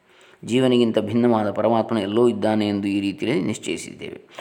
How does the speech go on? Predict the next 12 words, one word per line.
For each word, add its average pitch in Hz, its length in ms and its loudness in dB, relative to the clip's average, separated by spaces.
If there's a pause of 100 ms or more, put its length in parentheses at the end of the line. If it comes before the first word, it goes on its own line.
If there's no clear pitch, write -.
(220)
ಆದುದರಿಂದಲೇ 127 600 2
ನಾವು 95 360 -2
ಜಗತ್ತಿಗೆ 104 480 0
ಬಂದವರು, 92 760 0
ಸ್ವಲ್ಪ 101 280 -2
ದಿವಸ 92 240 -4
ಇರುವವರು, 95 580 2
ಆಮೇಲೆ 104 520 -2 (400)
ಅಗಲಿ 127 300 4
ಹೋಗುವವರು 98 680 2
ಅಂತೇಳಿ 95 300 -4
ಅಂದುಕೊಳ್ಳುವುದು. 90 560 -4